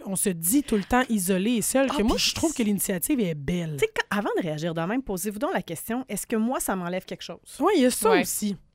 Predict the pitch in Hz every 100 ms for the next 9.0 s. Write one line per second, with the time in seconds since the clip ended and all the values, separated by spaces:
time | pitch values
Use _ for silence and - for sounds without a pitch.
0 | _ _ 202 240 233 226 220 339 311 190
1 | 170 165 175 175 175 170 190 233 254 190
2 | 226 277 208 220 220 262 226 359 - -
3 | 220 190 180 262 294 190 - 220 311 339
4 | 208 - 196 240 262 190 160 240 - 170
5 | 165 196 180 180 233 - 254 226 - 202
6 | 214 - 190 180 175 220 226 208 - 208
7 | 208 202 185 180 175 - 233 185 170 -
8 | 214 220 214 - 196 220 208 175 190